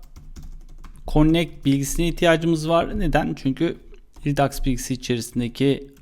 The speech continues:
user I D bilgisini almamız gerekiyor. Kullanıcı login olmuş mu olmamış mı bu bilgiye ihtiyacımız var. Dolayısıyla burada connect bilgisini alacağız. Bunu nereden alacağız? Şöyle from diyerek bunu React Redux içerisinden bu şekilde import edeceğiz. Peki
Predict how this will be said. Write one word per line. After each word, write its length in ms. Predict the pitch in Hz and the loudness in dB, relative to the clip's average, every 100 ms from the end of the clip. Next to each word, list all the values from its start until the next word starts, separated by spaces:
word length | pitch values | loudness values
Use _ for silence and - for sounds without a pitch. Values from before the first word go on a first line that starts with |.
| - | -2
user 360 | 120 127 123 | 0 4 4
I 40 | 117 | 4
D 100 | 110 | 0
bilgisini 360 | 110 107 - | -4 -4 -6
almamız 380 | 98 123 160 165 | -4 -4 -4 -4
gerekiyor. 400 | 165 165 160 156 | 0 0 0 -4
Kullanıcı 360 | 151 135 120 123 | 0 2 2 2
login 200 | 123 131 | 2 2
olmuş 360 | 147 117 - | 0 -2 -4
mu 80 | 208 | -4
olmamış 360 | 160 117 110 139 | 0 0 -2 -6
mı 80 | 127 | -6
bu 80 | |
bilgiye 300 | 120 117 123 | -4 -2 0
ihtiyacımız 500 | 113 - 101 117 127 | 0 0 -2 -2 -4
var. 120 | 202 190 | -4 -2
Dolayısıyla 360 | 147 139 143 | -2 -2 -4
burada 200 | 131 135 - - - - | -2 -2 -4 -18 -18 2
connect 480 | 147 135 135 135 | 6 8 6 2
bilgisini 480 | 120 113 110 - 110 | -2 -2 -4 -4 -4
alacağız. 480 | 190 185 175 180 - | -4 -2 0 0 -2
Bunu 120 | 156 160 | -4 -2
nereden 300 | 165 151 139 | -2 -2 -2
alacağız? 300 | 131 147 143 | -2 -4 -6
Şöyle 300 | 127 131 123 | -4 -4 -4
from 520 | - 135 135 139 131 | -4 -2 0 0 0
diyerek 420 | 131 131 135 - | 0 0 -4 -2
bunu 280 | 127 127 123 - - - | 0 0 -2 -14 -20 -12
React 360 | 123 127 120 - | 0 0 0 -4
Redux 320 | 113 113 - | -2 -2 -4
içerisinden 640 | - 113 104 110 107 101 - - | -6 -6 -4 -4 -2 -4 -6 -16
bu 40 | - | -10
şekilde 340 | 117 - - | -10 -10 -12
import 400 | 147 160 180 175 | -10 -6 -6 -4
edeceğiz. 460 | 175 165 170 165 - - - - - - - | -4 -2 -2 -2 -8 -20 -20 -20 -20 -12 -4
Peki 240 | 170 | -4